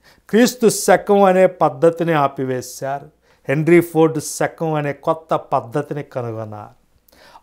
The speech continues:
ఆ నవలలో లండన్ నగరం మనకు కనిపిస్తుంది.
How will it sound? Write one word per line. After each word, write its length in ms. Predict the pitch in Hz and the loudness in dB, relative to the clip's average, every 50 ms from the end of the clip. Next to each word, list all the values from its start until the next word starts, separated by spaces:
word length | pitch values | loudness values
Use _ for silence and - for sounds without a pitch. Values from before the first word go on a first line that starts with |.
| - 175 | 6 8
ఆ 100 | 190 208 | 8 8
నవలలో 840 | 202 190 185 185 196 226 233 226 220 220 214 208 196 196 190 190 190 - _ - 147 | 8 6 2 4 4 4 6 6 6 6 6 4 4 4 0 -2 -6 -12 _ -8 -2
లండన్ 580 | 147 151 160 170 185 190 185 208 208 196 185 | 2 4 6 6 4 4 4 2 2 2 2
నగరం 400 | 180 165 151 165 156 156 151 151 | 2 2 2 2 2 0 0 0
మనకు 280 | 139 139 135 139 139 - | -2 -4 -4 -6 -8 -8
కనిపిస్తుంది. 800 | - 123 120 - - - 98 - - _ - - 123 127 127 | -10 -10 -10 -10 -14 -16 -16 -16 -16 _ -18 -18 -18 -18 -20